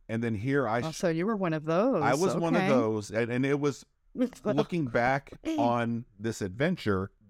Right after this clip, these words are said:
Speaker 1: it was the right thing for my mom to do, was to get us out of a
Speaker 2: Yeah.
Speaker 1: certain area
Speaker 2: Mm-hmm.
Speaker 1: and move to
Speaker 2: Yeah.
Speaker 1: Southeast Missouri, which, yeah. So I show up the first day of junior high, and I come
Speaker 2: Oh,
Speaker 1: walking into
Speaker 2: gosh.
Speaker 1: class in my L A Kings gear,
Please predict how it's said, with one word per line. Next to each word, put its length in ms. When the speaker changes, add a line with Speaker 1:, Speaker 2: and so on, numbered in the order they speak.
Speaker 1:
it 180
was 200
the 100
right 320
thing 220
for 120
my 160
mom 360
to 100
do, 320
was 220
to 100
get 180
us 220
out 280
of 120
a 20
Speaker 2:
Yeah. 40
Speaker 1:
certain 440
area 480
Speaker 2:
Mm-hmm. 340
Speaker 1:
and 260
move 260
to 100
Speaker 2:
Yeah. 40
Speaker 1:
Southeast 520
Missouri, 480
which, 340
yeah. 280
So 160
I 140
show 260
up 120
the 80
first 320
day 280
of 520
junior 420
high, 600
and 100
I 140
come 280
Speaker 2:
Oh, 40
Speaker 1:
walking 360
into 240
Speaker 2:
gosh. 60
Speaker 1:
class 480
in 160
my 260
L 220
A 100
Kings 460
gear, 480